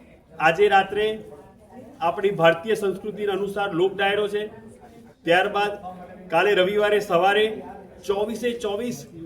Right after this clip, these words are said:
તીર્થંકર પરમાત્માનું એક સાથે સ્નાત્ર મહોત્સવ કરવામાં આવશે.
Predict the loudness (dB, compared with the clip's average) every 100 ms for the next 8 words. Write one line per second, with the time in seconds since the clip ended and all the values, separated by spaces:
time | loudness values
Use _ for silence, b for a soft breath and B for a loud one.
0 | -12 -10 -4 -2 -2 -4 -4 -4 -2 -4
1 | -2 -2 -2 -4 -4 -4 -2 -2 -2 -2
2 | -2 -2 -2 -2 0 0 0 -2 -2 -4
3 | -2 -2 -2 -2 -2 -2